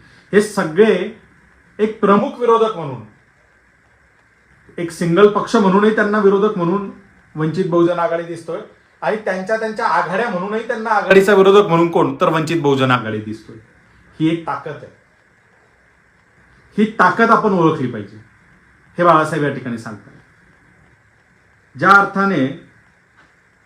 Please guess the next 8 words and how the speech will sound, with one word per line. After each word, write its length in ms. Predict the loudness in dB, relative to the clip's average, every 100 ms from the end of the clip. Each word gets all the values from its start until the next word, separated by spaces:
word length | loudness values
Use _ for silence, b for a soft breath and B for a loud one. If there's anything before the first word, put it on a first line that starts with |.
| _ _ _ -12
आपल्याकडे 580 | -6 -2 -2 0 -2 -4 -12 -20 _ _ -6
आमदार, 340 | -2 0 0 -2
खासदार 360 | -4 0 0
अजून 260 | 2 0 0
नाहीये, 320 | 0 -2 -4 -10 -18 _ _ _ _ _ _ _ _ _ _ _ -12
आपला 220 | -4 -2 0
प्रतिनिधी 480 | 0 -2 -2 0
अद्याप 420 | -2 -2 -2 -4